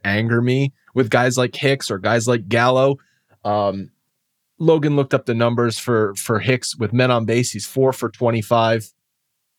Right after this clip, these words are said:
to one sixty average and a five seventy O P S. It's just, I'm sorry, that's not good enough. And with runners in scoring position, he's two for fifteen with a five ninety-seven O P S.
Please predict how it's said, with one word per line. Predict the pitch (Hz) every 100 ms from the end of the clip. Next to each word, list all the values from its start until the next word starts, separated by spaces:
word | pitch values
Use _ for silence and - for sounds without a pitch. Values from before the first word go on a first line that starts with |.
| _ _ _ -
to | 110
one | 104 120 127
sixty | - 127 - 123 117
average | 117 113 117 113
and | 95
a |
five | - 107 113 107
seventy | 120 107 110 104 101
O | 107
P | 101 110
S. | 123 -
It's | 123
just, | 143 131 - -
I'm | 120
sorry, | 120 - 117
that's | 110 120
not | 135 127
good | 151
enough. | 175 101 - _ _ _ _
And | - 127
with | 117
runners | 123 139 139 131
in | 135
scoring | - 165 185
position, | 117 104 - 95
he's | 98
two | - 143
for | - 143
fifteen | 156 - - 170 104
with | 107
a | 98
five | - 131 127 135
ninety-seven | 135 143 143 135 185 160 113
O | 98
P | - 90
S. | 69 -